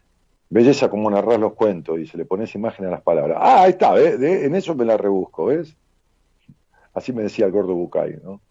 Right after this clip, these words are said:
Me dice, este, "Es más importante cómo lo decís que lo que decís, así vos lo decís bien",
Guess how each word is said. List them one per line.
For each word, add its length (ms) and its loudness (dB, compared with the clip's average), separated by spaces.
Me 80 -8
dice, 260 -4
este, 400 -2
"Es 140 -4
más 220 0
importante 520 0
cómo 240 0
lo 120 2
decís 340 -2
que 160 -4
lo 140 -4
que 100 -2
decís, 460 0
así 240 -4
vos 180 4
lo 120 4
decís 280 0
bien", 420 2